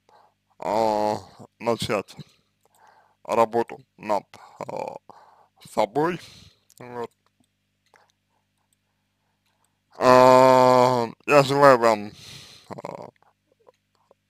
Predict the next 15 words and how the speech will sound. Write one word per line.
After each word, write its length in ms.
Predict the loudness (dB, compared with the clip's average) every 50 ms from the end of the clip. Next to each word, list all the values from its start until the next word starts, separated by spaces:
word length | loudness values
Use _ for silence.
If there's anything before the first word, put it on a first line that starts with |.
| _ _ _ _ _ _ _ _ -8
решения 600 | -6 -4 -4 -4 -6 -6 -6 -6 -6 -10 -16 -20 -20 _ _ _ _ _ _ _ _ _ _ _ _ _ _ _ _ _ _ _ _ _ _ _ _ _ _ _ _ _ _ _ _ _ _ _ _ _ _ _ _ _ _ _ _ _
о-, 240 | -8 -6 -6 -6 -8 -12 _ _
ваших, 580 | 2 2 2 2 2 -2 -8 -10 -10 -14 -16 -16
э, 40 | -16 -16 -18 _ _ _ _ _ _ _ _ _ _ _ _ _ _ _ _ _ _ _ _ _ _ _ _ _ _ _
трудностей. 720 | -10 -10 -10 -8 -10 -12 -16 -16 -16 -16 -14 -14 -14 -16 -16
Я 220 | -10 -6 -6 -4 -4
желаю 360 | -4 -6 -4 -4 -2 -4 -4
вам 220 | -6 -8 -10 -10 -14 _ _ _ _ -12
решения 580 | -10 -8 -8 -8 -8 -8 -10 -10 -8 -10 -8
ваших, 560 | -6 -6 -6 -6 -8 -10 -14 -16 -18 _ -20 -20 _ _ _ _ -14
э, 380 | -12 -12 -10 -10 -12 -12 -14 -16 -20 -20 _ _ _ _ _ _ _ _ _ _ _ _ _ _
конфликтов, 680 | -12 -12 -10 -10 -10 -10 -10 -10 -10 -10 -10 -10 -10 -10 -12 _ _ _ _
э, 60 | -8
вот. 960 | -6 -4 -2 -2 0 -2 -2 -2 -2 -4 -4 -6 -6 -6 -6 -6 -6 -8 -10 -14 _ _ _
Но, 500 | -20 -16 -10 -8 -6 -6 -4 -6 -6